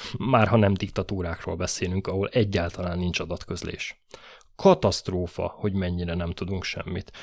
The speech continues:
hogy mennyire a sötétben tapogatózunk mi, mármint mi magyarok. És persze ott van a híres magyar dac, hogy mit nekünk korona, mi semmilyen korona előtt fejet nem hajtunk,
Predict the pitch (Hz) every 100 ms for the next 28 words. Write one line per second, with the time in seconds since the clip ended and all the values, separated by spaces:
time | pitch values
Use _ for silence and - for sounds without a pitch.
0 | - 117 120 117 104 98 92 - 104 -
1 | 90 87 85 - 82 95 92 - 90 92
2 | 92 - 117 107 120 - - - 95 90
3 | 92 104 107 85 85 76 - _ - _
4 | _ _ - - 123 - 131 - 175 175
5 | - 95 92 123 95 - 101 92 82 82
6 | 78 - - _ - - 113 120 151 156
7 | 117 - 104 - 90 87 87 80 - -
8 | 110 - 135 131 110 104 - 107 98 95
9 | 104 104 - 101 98 87 95 95 98 87
10 | - 95 98